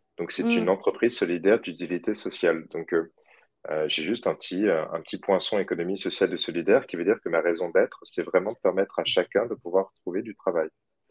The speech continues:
Speaker 1: Euh, ça, c'est la raison d'être de l'entreprise, euh, par tous les moyens qui existent, euh, et inimaginables.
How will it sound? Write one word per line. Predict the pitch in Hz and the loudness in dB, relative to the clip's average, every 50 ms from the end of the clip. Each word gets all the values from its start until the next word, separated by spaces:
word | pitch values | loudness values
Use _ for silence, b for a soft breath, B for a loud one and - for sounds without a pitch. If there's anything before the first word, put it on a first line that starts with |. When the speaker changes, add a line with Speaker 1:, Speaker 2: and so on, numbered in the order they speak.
| _ _ _ _ - 78 | _ _ _ _ -6 -6
Speaker 1:
Euh, | 80 | -4
ça, | - - 110 | 0 0 -2
c'est | - - 90 | 0 2 2
la | 85 | 4
raison | 80 90 85 85 92 87 | 4 4 2 0 0 0
d'être | 82 101 113 113 | 4 2 2 4
de | - 95 | 2 0
l'entreprise, | 85 87 85 - - - - - 82 78 - - - _ - | 0 -2 -4 -6 -12 -12 -8 -8 -8 -8 -8 -14 -16 _ -8
euh, | - | -6
par | - - - - - | -2 0 -2 -2 -2
tous | - - 113 | -4 -4 -2
les | 110 101 | -2 0
moyens | 95 95 92 104 123 - | 0 0 0 -2 -4 -6
qui | - - | -6 -8
existent, | 92 82 87 82 85 - - _ - - _ _ - - - | -8 -8 -8 -14 -16 -18 -20 _ -20 -20 _ _ -16 -10 -10
euh, | 78 - - - - | -8 -8 -10 -10 -6
et | 90 90 87 | -6 -4 -4
inimaginables. | 87 92 92 90 85 85 85 80 82 82 | -4 -6 -6 -6 -6 -6 -6 -6 -6 -8